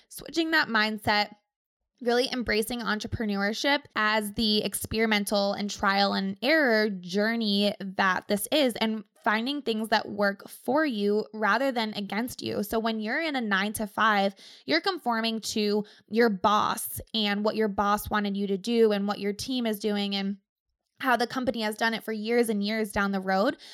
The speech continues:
but you get to set that tone now. So things that you wish that you had or ways that you picture running your business is all around you and how you work best. Really think about that, your habits, thoughts,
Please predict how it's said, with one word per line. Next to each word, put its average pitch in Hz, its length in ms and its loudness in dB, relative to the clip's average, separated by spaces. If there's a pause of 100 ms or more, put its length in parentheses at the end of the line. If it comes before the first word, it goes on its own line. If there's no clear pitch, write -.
(160)
but 233 120 0
you 220 180 0
get 440 160 -2
to 302 100 -4
set - 280 -2
that - 240 -2
tone 208 340 0
now. 202 380 -2
So 220 340 2 (320)
things 302 360 -4
that 226 380 0
you 240 500 -2
wish 214 300 0
that - 240 -2
you 202 340 -2
had 285 640 4
or 202 300 2
ways 226 360 0
that 226 140 -4
you 214 200 -2
picture 208 540 0
running 208 260 -2
your 208 140 -2
business 202 440 0 (480)
is 220 520 0 (160)
all 269 300 6
around 214 420 0
you 208 340 0
and 214 220 0
how 214 320 6
you 196 380 0
work 196 380 -4
best. - 360 -4 (300)
Really 240 260 0
think 254 220 -4
about 247 300 0
that, 202 300 2
your 202 140 -4
habits, 233 640 0
thoughts, 220 640 2